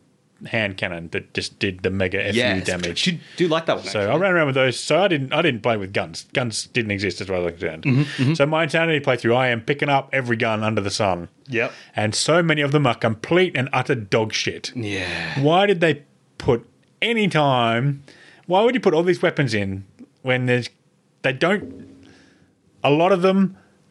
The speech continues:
Speaker 1: don't do enough different from the gun that's best in
Speaker 2: Mm.
Speaker 1: class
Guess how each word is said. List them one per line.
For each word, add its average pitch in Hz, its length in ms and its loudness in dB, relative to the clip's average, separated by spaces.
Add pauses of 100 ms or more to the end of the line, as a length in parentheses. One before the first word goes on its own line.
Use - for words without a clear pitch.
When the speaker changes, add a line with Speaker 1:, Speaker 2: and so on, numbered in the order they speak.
Speaker 1:
don't 151 340 0
do 151 180 4
enough 151 380 0
different 139 480 -2 (240)
from 135 520 0
the 131 100 0
gun 135 240 -2
that's 127 180 2
best - 240 -2
in 113 160 0
Speaker 2:
Mm. 135 120 -2
Speaker 1:
class 120 580 -2